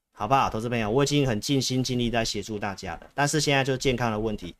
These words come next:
我可能要少个一天。OK，所以我也祝福大家啦，健康最重要，好不好？啊，做股票也要放轻松。九天玄女我都已经跟你讲了，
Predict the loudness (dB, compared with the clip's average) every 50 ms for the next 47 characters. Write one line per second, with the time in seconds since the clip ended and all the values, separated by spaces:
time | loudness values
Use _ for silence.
0 | _ _ -20 -20 _ _ -2 2 2 4 4 4 4 4 4 4 4 2 0 -2
1 | -2 -2 0 -2 -2 -2 -2 -4 -4 -4 -6 -10 _ _ _ _ _ _ _ _
2 | _ _ _ _ _ _ _ _ _ _ _ _ _ _ _ _ _ _ _ _
3 | _ _ _ -4 -2 2 4 4 4 4 2 -2 -8 _ _ 0 2 4 4 6
4 | 6 4 4 4 2 0 0 0 0 2 2 2 0 -2 -2 -2 -4 -8 -10 -14
5 | _ _ _ _ _ _ _ 2 2 2 4 2 2 2 2 0 0 0 0 -2
6 | -4 -4 -4 -6 -8 -8 _ _ _ _ _ _ -4 0 2 4 4 6 4 4
7 | 4 4 2 2 2 -2 0 4 4 4 4 4 4 4 4 4 2 0 0 0
8 | -4 -6 -6 -6 -6 -8 -10 -10 -14 _ _ _ _ _ _ _ _ _ _ _
9 | _ _ _ _ _ _ 2 4 4 4 6 6 4 4 4 4 4 4 4 6
10 | 6 4 4 2 2 2 2 2 2 2 0 0 0 0 0 0 -2 -2 -4 -6
11 | -6 -8 -12 -18